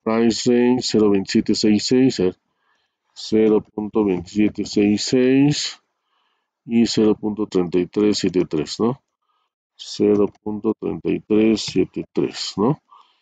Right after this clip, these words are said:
Grids, mm, si esto tenemos aquí, era treinta y cuatro, ¿no? Lo, ¿cuántos grids? Treinta y cuatro.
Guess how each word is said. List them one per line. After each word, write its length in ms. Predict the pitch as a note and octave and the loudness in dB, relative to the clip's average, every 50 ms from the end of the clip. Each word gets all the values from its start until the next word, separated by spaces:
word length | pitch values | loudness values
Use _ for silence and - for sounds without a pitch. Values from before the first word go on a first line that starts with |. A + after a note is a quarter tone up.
| _ _ _ _ _ _ - | _ _ _ _ _ _ 0
Grids, 800 | A2+ B2 C#3+ D3+ D3+ - - - - - - - - - - - _ | 2 2 2 2 0 -4 -8 -6 -6 -6 -6 -6 -8 -10 -12 -18 _
mm, 680 | _ E2+ F2 F2+ F2+ F2 F2 F2 E2+ E2+ E2+ F2 E2+ E2 - _ _ _ _ E2 - - _ _ - | _ -16 -14 -12 -10 -10 -10 -10 -12 -12 -14 -14 -16 -18 -20 _ _ _ _ -20 -20 -20 _ _ -12
si 180 | - - G2 | -2 0 0
esto 200 | G2 - - G2 | 0 0 -2 -4
tenemos 460 | F2 - F2 F#2+ F#2 F#2 F#2 F#2 - F#2 | -2 -2 -4 -2 -2 -4 -4 -4 -4 -4
aquí, 340 | E2+ - - G#2 A2+ A2+ _ _ _ _ _ _ _ _ _ _ _ _ _ _ _ _ _ _ _ _ _ _ - | -4 -2 0 -2 -2 -2 _ _ _ _ _ _ _ _ _ _ _ _ _ _ _ _ _ _ _ _ _ _ -6
era 240 | D#2+ G2 G2+ G2 - | -2 -2 0 -2 -2
treinta 400 | - E2+ D2+ D2+ D#2 D2 - D2 | -2 -2 -2 -2 -4 -6 -4 -6
y 100 | D2+ - | -6 -4
cuatro, 480 | - B2 B2+ A#2 G#2+ E2 - F2+ F2+ | -4 -4 -2 -2 -2 -2 -2 -2 -2
¿no? 180 | F#2+ A2+ C3+ C#3 | 0 0 0 0
Lo, 220 | A#2+ F#2+ F2 D#2+ _ _ _ _ | 0 -2 -2 -4 _ _ _ _
¿cuántos 400 | - A#2 A#2 A2 G#2+ G#2 F#2+ G2+ | -4 -2 -2 0 0 0 2 2
grids? 300 | A2+ C3 C#3+ C#3 - - | 2 2 2 0 -4 -10
Treinta 300 | D#2 D2 D2 D2 - C#2+ | -8 -8 -10 -8 -6 -6
y 80 | C#2 | -6
cuatro. 400 | C#2 - F#2 E2+ D#2 - - - | -6 -4 -2 -2 -2 -4 -6 -14